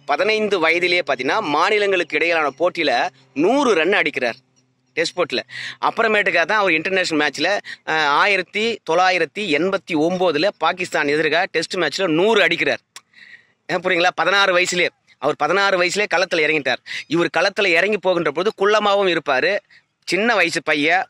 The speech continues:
பவுலர் போடுறவங்களாம் என்ன நினைப்பாங்கடா, இந்த பொடியை வந்து நம்ம பவுலர் என்ன பண்ண முடியும்னு நினைச்சாங்களாம். ஆனா அந்த பொடியன்தான் கிட்டத்தட்ட ரெண்டாயிரத்தி பதினொன்னு வரைக்கும் உலக பவுலர்களுடைய கனவெல்லாம் கலைத்தவர்.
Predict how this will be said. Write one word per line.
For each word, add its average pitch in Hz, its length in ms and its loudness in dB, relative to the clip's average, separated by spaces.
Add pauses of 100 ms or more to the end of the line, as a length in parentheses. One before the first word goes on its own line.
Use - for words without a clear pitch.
பவுலர் 208 400 2
போடுறவங்களாம் 190 340 2
என்ன 180 160 0
நினைப்பாங்கடா, 156 500 0
இந்த 139 200 0
பொடியை 220 360 0
வந்து 202 200 0
நம்ம 170 260 0
பவுலர் 175 280 0
என்ன 160 240 0
பண்ண 175 240 0
முடியும்னு 165 380 0
நினைச்சாங்களாம். 135 320 -2 (360)
ஆனா 160 380 2
அந்த 147 340 0
பொடியன்தான் 165 760 2 (340)
கிட்டத்தட்ட 175 580 -2
ரெண்டாயிரத்தி 180 520 0 (120)
பதினொன்னு 180 420 0
வரைக்கும் 156 640 0 (280)
உலக 196 680 2
பவுலர்களுடைய 175 680 0 (120)
கனவெல்லாம் 170 540 2 (120)
கலைத்தவர். 160 440 -2